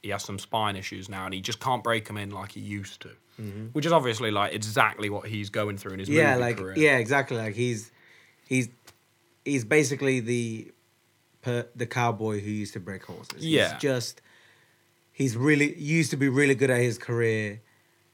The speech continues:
Speaker 2: and now he's stumbled while trying to break a horse and completely messed up hi-, his back, meaning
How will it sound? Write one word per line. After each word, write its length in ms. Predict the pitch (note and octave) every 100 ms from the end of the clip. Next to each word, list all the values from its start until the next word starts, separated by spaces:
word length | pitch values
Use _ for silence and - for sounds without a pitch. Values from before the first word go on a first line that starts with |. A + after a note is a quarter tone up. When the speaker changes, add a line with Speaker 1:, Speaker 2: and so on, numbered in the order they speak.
| -
Speaker 2:
and 180 | B2 A2+
now 260 | A#2 A#2
he's 220 | A2 A2+ -
stumbled 840 | - - B2+ A2+ G#2+ G2+ G2+ G2 _ _ _ _ _ _ _
while 460 | - A2+ A2 G#2 G2+ -
trying 200 | - A#2+
to 40 | A2
break 220 | A2+ A2
a 40 | G2+
horse 540 | G#2+ G#2 G2+ - - _ _ _ _ _ _ -
and 460 | A2+ A2 A2 G#2+ G#2 _ _ _ _ _ -
completely 880 | A#2 A2 A#2+ A#2 A2 A2 G#2+ G2+ - _
messed 420 | A#2+ A2+ A2 A2
up 200 | A2 F#2+
hi-, 140 | A2 G#2 _ _
his 240 | G2+ A2 F2+
back, 320 | - G2+ F2+ _ -
meaning 500 | A2 G2+ G2 G2